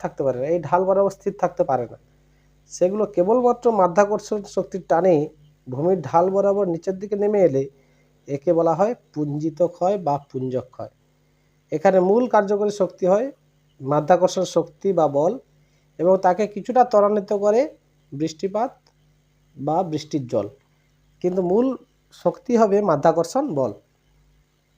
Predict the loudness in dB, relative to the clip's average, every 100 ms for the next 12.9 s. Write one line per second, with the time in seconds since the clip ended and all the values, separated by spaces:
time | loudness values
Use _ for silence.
0 | -14 -10 -6 -6 -6 -8 -8 -6 -6 -6
1 | -12 -14 _ _ _ _ _ _ _ _
2 | _ _ _ _ _ 4 4 6 4 6
3 | 4 4 2 4 4 4 4 4 4 4
4 | 4 4 2 0 0 -4 -4 -12 _ _
5 | _ 4 4 6 0 0 4 4 6 2
6 | 0 0 -2 0 2 4 4 2 0 2
7 | 2 4 4 6 6 6 2 -8 _ 0
8 | 2 2 0 -2 0 0 -2 2 2 4
9 | 2 0 0 2 2 -2 -4 0 0 0
10 | -6 _ _ _ _ _ _ _ _ _
11 | _ 2 2 0 -4 -6 _ 2 4 2
12 | -2 _ 4 4 4 4 4 0